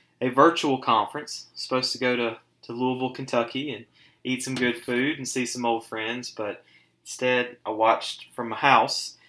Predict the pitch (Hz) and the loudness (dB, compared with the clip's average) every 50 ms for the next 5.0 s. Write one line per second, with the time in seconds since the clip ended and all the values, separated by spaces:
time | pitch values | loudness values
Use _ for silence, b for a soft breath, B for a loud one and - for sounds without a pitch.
0 | b b b b b b b b b b b b b b - 147 156 151 143 143 | b b b b b b b b b b b b b b 4 4 6 6 6 8
1 | 180 202 208 190 180 160 139 - - 127 120 - - - - 139 135 - - 208 | 8 8 10 8 8 6 4 4 2 -2 -2 -4 -6 -12 -12 -10 -8 -6 -4 -2
2 | 208 190 170 165 165 170 165 - - 127 117 113 - - - 131 123 120 107 90 | 0 2 4 4 4 4 4 2 2 4 4 2 2 0 -2 -2 -2 -4 -4 -6
3 | 117 113 - - 151 160 160 - 147 139 131 123 117 113 - - 147 143 139 131 | -6 -6 0 2 2 2 2 0 -2 -2 0 0 0 0 0 -2 -2 -2 -2 0
4 | 123 117 113 113 110 - - - 117 120 120 120 120 - - - - - - | 0 0 -2 -2 -4 -6 -2 2 4 6 6 4 4 2 -2 -4 -4 -6 -8